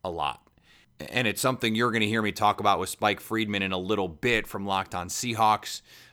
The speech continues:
Uh, it's something that I, that I chat with Mina Kimes about. You'll hear that interview tomorrow. So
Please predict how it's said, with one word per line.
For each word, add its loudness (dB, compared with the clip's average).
Uh, 0
it's -6
something -4
that -2
I, 0
that 0
I 2
chat 0
with -8
Mina -6
Kimes -2
about. 2
You'll -4
hear -6
that 0
interview -6
tomorrow. -2
So 2